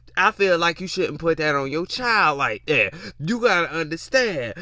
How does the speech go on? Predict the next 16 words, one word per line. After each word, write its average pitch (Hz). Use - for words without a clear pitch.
you 220
caused 185
the 180
trauma 214
on 139
that 127
kid. 151
You 226
caused 185
that, 180
a 165
whole 208
lot 220
on 151
that 147
kid. 147